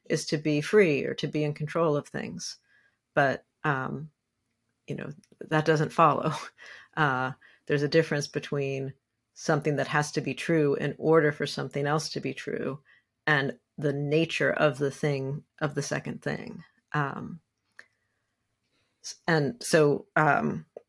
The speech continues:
I actually think when we're thinking about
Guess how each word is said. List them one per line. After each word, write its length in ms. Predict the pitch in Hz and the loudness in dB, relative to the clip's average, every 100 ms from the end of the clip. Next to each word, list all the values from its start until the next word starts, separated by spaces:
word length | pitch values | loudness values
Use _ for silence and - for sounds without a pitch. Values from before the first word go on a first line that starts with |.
| _ _ _ _ _ - - | _ _ _ _ _ -12 -2
I 80 | 156 160 | 2 6
actually 400 | 180 - 170 156 | 6 6 0 0
think 400 | 156 147 135 - - - - | 2 0 0 -8 -14 -10 2
when 240 | 165 160 | 4 6
we're 140 | 151 147 | 4 4
thinking 480 | 170 165 156 139 - | 2 2 0 -2 0
about 640 | 143 143 139 139 - - | 2 4 4 2 2 -4